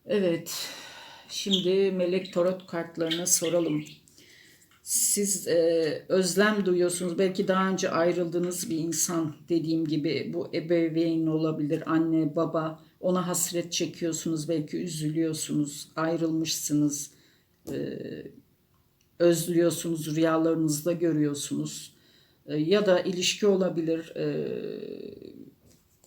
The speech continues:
belki bir arkadaş ihanetine uğradınız. Belki iş yerinde bir ortağınızla sorun yaşadınız. Ama yer değiştiriyorsunuz. Gerçekten bu güneş tutulması sizin hayatınızda büyük bir bitişi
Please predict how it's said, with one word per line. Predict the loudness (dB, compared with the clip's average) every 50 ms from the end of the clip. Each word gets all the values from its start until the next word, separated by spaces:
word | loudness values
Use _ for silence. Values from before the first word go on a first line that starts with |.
| _ _ _ _ 2
belki | 2 2 2 0 0 0
bir | 0 2 2 0
arkadaş | 0 0 2 2 2 2 2 0 -2
ihanetine | -2 -2 -2 0 0 0 0 0 0 -2 0 0 0 2 4
uğradınız. | 4 4 6 4 4 4 4 2 0 0 2 2 2 2 0 -2 -6 _ -20 -20 -20 _ _ _ _ -6 -2 0
Belki | 0 0 -2 -4 -2 -2 0
iş | 0 0 2 4 4 4 4
yerinde | 4 2 2 2 0 2 2 2 2 4
bir | 2 0 0 0 -4 -8 -14 -20 -20 -20 -20 -20 _ _ _ _ _ _ _ _ _
ortağınızla | 2 2 2 2 2 0 2 2 2 0 -2 -2 -2 0 2 2 2 2 0 -2 -2 0
sorun | 0 2 4 4 2 2 2
yaşadınız. | 0 0 0 2 2 2 0 -2 -2 -4 -2 -2 -2 0 2 2 2 2 2 -2 -8 -14 -12 -12 -12 -12 -12 -14 -18 _ _ -20 -20 -20 -20 -20 -20 -20 _ _ _ _ -2
Ama | 0 2 2
yer | 4 4 4 4 4 2 2
değiştiriyorsunuz. | 2 2 2 2 0 -2 -2 -4 -2 -2 0 0 -2 -2 -2 -2 -2 -2 -2 -2 -2 -2 -4 -2 0
Gerçekten | 0 0 2 0 0 -2 -2 -2 -2 -2 -2 0 -2 -2
bu | -2 -2
güneş | -2 -2 0 -2 -2 -2
tutulması | -4 -6 -8 -6 -6 -4 -2 -2 0 0 0 0 0
sizin | -2 -4 -4 -2 -2 -2
hayatınızda | -2 0 0 0 -2 -2 -4 -4 -4 -4 -4 -2 -4 -2 0 0 0 0
büyük | 0 -2 -4 -4 -4 -8 -8
bir | -8 -6 -8
bitişi | -6 -2 2 4 4 4 4 2 0 -4